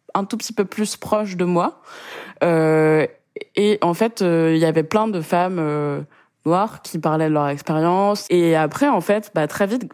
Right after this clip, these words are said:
je pense que c'est aussi des histoires d'algorithmes. Sur Twitter, je suis tombée sur, euh, euh, les tweets, euh, de personnes afroféministes, francophones et surtout françaises, donc avec, euh, le même type, euh, de problématique que moi.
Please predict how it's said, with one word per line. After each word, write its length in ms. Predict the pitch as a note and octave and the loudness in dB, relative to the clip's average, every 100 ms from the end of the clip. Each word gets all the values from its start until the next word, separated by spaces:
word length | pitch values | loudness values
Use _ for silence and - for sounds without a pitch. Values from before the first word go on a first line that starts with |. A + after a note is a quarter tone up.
| - | -8
je 60 | - | -2
pense 180 | G#3 | -2
que 120 | - E3 | -2 -6
c'est 140 | D#3+ | -4
aussi 200 | D3+ F3+ | -4 -4
des 220 | E3 D#3 | -2 -2
histoires 260 | D#3 - E3+ | -2 -2 0
d'algorithmes. 480 | D#3+ D#3 D#3 G3 B3+ | 0 0 0 0 -2
Sur 200 | - D#3+ | -4 -6
Twitter, 340 | - D3+ G#3+ | -4 0 0
je 140 | G#3 E3 | 0 -6
suis 220 | - - | -8 -4
tombée 260 | D#3+ F3+ | 0 2
sur, 400 | G3+ - F#3+ G#3 | 0 -2 -2 2
euh, 120 | E3 D3+ - - - | 0 -2 -8 -20 -4
euh, 260 | D#3 D#3 D3+ - - - | 0 2 2 -2 -14 -2
les 160 | F3 G3 | 0 0
tweets, 400 | - G#3 A3 - | 0 -2 -2 -2
euh, 180 | - E3 | 0 0
de 240 | D#3 F3 | 0 0
personnes 520 | F3+ E3 - F#3+ G3+ | 0 -2 0 0 2
afroféministes, 1120 | E3+ - D3+ D#3 - F3 E3+ D#3+ E3+ G#3+ - - - - | 0 0 0 0 -2 -2 0 2 2 0 -2 -16 -20 -12
francophones 960 | - G3+ G3+ G3 F3 - G#3 A#3+ - - | -4 0 2 2 0 0 0 0 -2 -2
et 100 | F3 | -2
surtout 280 | E3+ E3 A3+ | -2 -4 -4
françaises, 680 | - F#3+ F3 A3 A#3+ F3 E3 - - - | -2 -2 2 2 2 -2 -8 -14 -18 -6
donc 120 | E3+ | 0
avec, 380 | E3+ E3 G3+ G3 | 2 2 0 0
euh, 160 | E2 F2+ | 0 2
le 180 | F3 F3+ | 2 4
même 320 | G3 A3+ A3+ | 4 2 0
type, 380 | - A#3 G#3+ - | 0 -2 -2 -2
euh, 300 | E3 E3 D#3+ | 0 2 2
de 380 | E3 D#3+ D#3+ D#3+ D3+ | 2 0 0 0 0
problématique 800 | G#3 F#3 F3+ E3+ D#3+ A3+ A3+ - | 2 2 2 0 0 -2 -4 -2
que 120 | F3+ | 0
moi. 400 | E3 G3+ D4+ | 2 0 -2